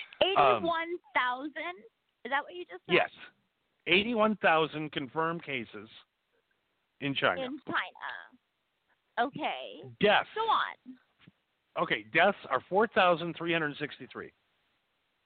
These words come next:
Speaker 2: Okay. Somebody,
Speaker 1: Now
Speaker 2: is there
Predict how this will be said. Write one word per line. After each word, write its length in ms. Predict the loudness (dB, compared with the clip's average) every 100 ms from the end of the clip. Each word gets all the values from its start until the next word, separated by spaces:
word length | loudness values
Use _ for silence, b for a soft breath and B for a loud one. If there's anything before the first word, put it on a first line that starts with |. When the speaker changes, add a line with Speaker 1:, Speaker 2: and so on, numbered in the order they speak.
| _ _ _ _ _ _ _ _ _ _ _ _ -16
Speaker 2:
Okay. 560 | -12 -8 -8 -8 -12 -16 _ _ _ -6
Somebody, 260 | -4 2 6
Speaker 1:
Now 220 | 6 4
Speaker 2:
is 40 | 0
there 160 | -6